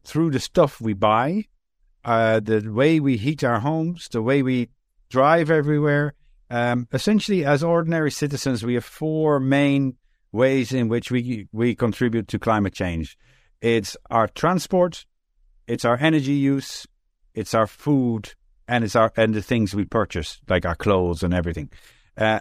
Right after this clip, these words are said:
obviously, you can't avoid all that, but it is about being aware which of those things that you do have the most impact. So, and, and actually, most, most of us actually deep down inside, we know this.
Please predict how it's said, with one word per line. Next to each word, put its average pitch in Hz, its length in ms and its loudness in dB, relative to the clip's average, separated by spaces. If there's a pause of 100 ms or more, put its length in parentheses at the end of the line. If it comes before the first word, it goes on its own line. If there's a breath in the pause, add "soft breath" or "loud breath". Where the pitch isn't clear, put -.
obviously, 196 380 0
you 156 120 2
can't 147 320 0
avoid 135 440 2
all 120 160 2
that, 80 240 -8 (500)
but 123 160 0
it 131 80 0
is 139 140 2
about 135 280 2
being 139 280 2
aware 131 680 2
which 135 260 -2
of 135 140 2
those 127 260 2
things 120 260 -2
that 104 140 -6
you 107 120 -4
do 110 380 -2 (320)
have 107 200 0
the 110 100 0
most 104 300 2
impact. 101 560 -6 (320)
So, 113 460 2 (1040)
and, 104 340 0
and 101 160 0
actually, 107 300 0
most, 107 360 -2
most 104 300 -2
of 101 80 0
us 92 140 -4
actually 110 340 -6
deep 98 220 -4
down 98 200 2
inside, 87 360 0
we 87 140 0
know 87 220 0
this. 82 320 -10